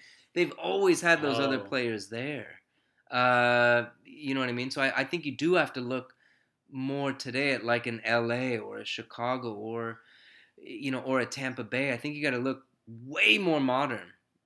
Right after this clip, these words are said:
Speaker 1: uh, and look at how they've done it.
Speaker 2: But to me, listening to your argument, I, I thought you were gonna go, which I,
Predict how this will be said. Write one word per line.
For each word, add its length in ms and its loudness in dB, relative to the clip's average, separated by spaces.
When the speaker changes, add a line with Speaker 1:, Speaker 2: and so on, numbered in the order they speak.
Speaker 1:
uh, 480 2
and 160 -4
look 120 -4
at 80 -8
how 160 -6
they've 320 0
done 160 -10
it. 40 -20
Speaker 2:
But 140 2
to 120 -6
me, 420 -2
listening 340 0
to 100 -14
your 240 0
argument, 520 -4
I, 220 2
I 100 6
thought 300 -2
you 80 -8
were 60 -8
gonna 220 -2
go, 300 6
which 280 -4
I, 120 2